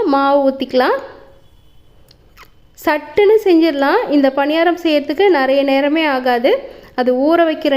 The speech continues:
நேரம் மட்டும்தான் நமக்கு அதிகமா இருக்கிற மாதிரி தோணும். இதோ பாருங்க, அவ்வளோதான். போட்ட ரெண்டே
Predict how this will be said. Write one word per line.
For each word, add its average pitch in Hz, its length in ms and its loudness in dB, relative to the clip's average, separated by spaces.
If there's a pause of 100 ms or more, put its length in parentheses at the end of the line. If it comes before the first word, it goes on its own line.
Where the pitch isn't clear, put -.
(120)
நேரம் 277 300 2
மட்டும்தான் 302 500 2
நமக்கு 277 300 0 (1080)
அதிகமா 302 400 -2
இருக்கிற 277 300 -2
மாதிரி 277 220 -2 (120)
தோணும். 247 340 0 (680)
இதோ 285 140 2 (100)
பாருங்க, 226 280 -2 (220)
அவ்வளோதான். 294 500 0 (200)
போட்ட 330 360 2 (100)
ரெண்டே 339 360 4